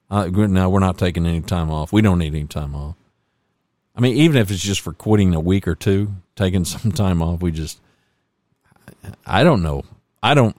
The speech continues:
somebody smarter than me is gonna have to figure all that out. And I'm sure they have. Spending more time at work versus spending more time with family and loved ones. Well, that debate has raged forever and ever. And I'm not debating those issues. I happen to think that the people that we love,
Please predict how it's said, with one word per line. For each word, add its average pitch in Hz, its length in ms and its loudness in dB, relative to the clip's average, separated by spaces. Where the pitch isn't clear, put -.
somebody 139 460 2
smarter 87 360 2
than 78 120 -2
me 78 100 0
is 76 120 -6
gonna 76 180 -4
have 76 100 -10
to - 60 -18
figure 71 300 -8
all 64 120 -8
that 65 180 -12
out. 76 160 -10
And 117 80 -2
I'm 143 80 4
sure 165 200 2
they 78 140 0
have. 76 440 -6
Spending 165 460 2
more 147 200 4
time 139 280 0
at 120 80 -2
work 98 240 0
versus 101 340 -2
spending 104 280 0
more 92 180 2
time 92 260 0
with 85 120 -2
family 87 400 0
and 95 100 0
loved 110 240 0
ones. 69 320 -8
Well, 90 100 -6
that 98 280 -2
debate 82 420 -6
has 82 200 -6
raged 78 420 -6
forever 85 400 -2
and 80 100 -2
ever. 78 260 -6
And 107 160 0
I'm 151 140 2
not 113 160 -2
debating 85 440 -4
those 73 200 -6
issues. - 480 -10
I 127 140 2
happen 123 300 2
to 90 60 0
think 90 240 -2
that 80 220 -4
the - 80 -18
people 101 400 -4
that 67 140 -6
we 85 120 -4
love, 104 420 0